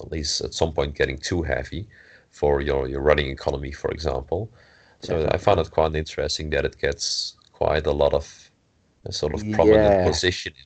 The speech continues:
Speaker 1: in the model, while I think it's, it's more, you know, it, it, we should definitely train, let's call it the general motor ability strength, but I don't think we should necessarily be emphasizing, in addition to that, muscular hypertrophy. It's more,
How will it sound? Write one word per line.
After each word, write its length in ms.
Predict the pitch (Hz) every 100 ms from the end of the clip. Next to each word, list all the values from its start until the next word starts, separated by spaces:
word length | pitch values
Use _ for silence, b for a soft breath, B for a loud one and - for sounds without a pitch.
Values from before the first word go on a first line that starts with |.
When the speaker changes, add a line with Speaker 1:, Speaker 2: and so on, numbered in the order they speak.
| _ -
Speaker 1:
in 120 | 76
the 80 | 73
model, 380 | 73 69 85 80
while 220 | 73 69
I 40 | 67
think 260 | 78 73
it's, 140 | 71 57
it's 280 | - - 82
more, 320 | 76 73 76 _ _ -
you 60 |
know, 100 | 78
it, 160 | 64 78
it, 100 | 78 - -
we 120 | 85
should 220 | - 95
definitely 360 | 87 87 82 78
train, 480 | - 78 76 73 73 b b b b - -
let's 180 | 78 -
call 200 | 78 73
it 60 |
the 60 | 73
general 340 | 73 78 78
motor 280 | 73 80 80
ability 320 | 71 71 69
strength, 560 | 69 - 73 82 - - b b b b b
but 100 | 78
I 40 | 76
don't 220 | 82 -
think 220 | 82 78
we 140 | 58
should 180 | 71 78
necessarily 540 | 71 71 - 76 76 76
be 160 | 73
emphasizing, 840 | 71 71 73 76 71 69 69 71 - -
in 120 | 76
addition 360 | 71 87 - 82
to 120 | 73
that, 280 | 69 67 65
muscular 580 | 67 - 71 67 67 -
hypertrophy. 640 | - - 87 - - - 67
It's 180 | -
more, 300 | 71 71 71